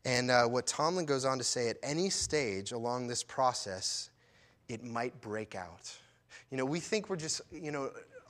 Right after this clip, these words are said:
you know, uh, nursing that resentment and that we can hold it in.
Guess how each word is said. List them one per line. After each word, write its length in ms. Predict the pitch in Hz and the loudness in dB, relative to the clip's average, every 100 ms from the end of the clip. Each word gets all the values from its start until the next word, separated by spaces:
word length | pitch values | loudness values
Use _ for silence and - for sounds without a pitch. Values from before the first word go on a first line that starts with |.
| 131 - _ | -20 -20 _
you 120 | 151 | -8
know, 200 | 139 135 - - | -6 -6 -10 -8
uh, 160 | 139 131 | -4 -4
nursing 760 | 139 165 196 - 156 131 127 - | 0 0 2 0 -2 -4 -8 -2
that 180 | 135 123 | 0 2
resentment 560 | 120 135 143 107 107 127 | 0 -4 -4 -6 -12 -8
and 100 | 127 | -6
that 80 | |
we 140 | 131 147 | -4 -4
can 140 | 151 | -6
hold 280 | 127 151 135 | -2 -2 0
it 80 | 131 | -2
in. 260 | 131 113 | -2 -4